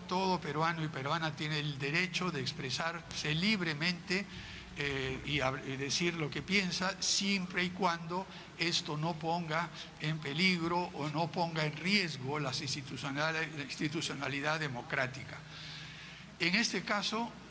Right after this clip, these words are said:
las movilizaciones son perfe-, pacíficas, pe-, son realmente una, algo permitido, pero en estas circunstancias tenemos un problema adicional, que son los problemas de salud,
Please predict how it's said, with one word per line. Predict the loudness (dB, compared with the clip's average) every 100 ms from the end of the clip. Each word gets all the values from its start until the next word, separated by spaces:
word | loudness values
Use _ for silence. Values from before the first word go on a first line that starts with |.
| -4
las | -2 0
movilizaciones | -2 0 0 0 2 2 4 2 2 -4 -10 -14 -10
son | -4 0 0 -2 -6
perfe-, | -6 -8 -6
pacíficas, | -2 2 6 6 4 0 2 2 0 -6 -10 -12 -6
pe-, | -2 0
son | 4 4 2 -2 -4 -12 -12 -12 -4
realmente | 0 0 -2 -4 -2 -2 -2 -6
una, | -2 0 0
algo | 0 0 0 -2
permitido, | -4 -4 -4 2 2 2 -2
pero | -2 -2 -2 -2
en | 2
estas | 4 4 2 0
circunstancias | -2 -4 -4 0 0 0 -2 -4
tenemos | -2 -2 -2 -2 -4
un | -2
problema | 0 2 2 2
adicional, | 0 0 0 2 0 0 -4 -6 -6 -6
que | -4
son | -2 0
los | -2
problemas | -2 -2 0 0 0
de | -2
salud, | 0 2 4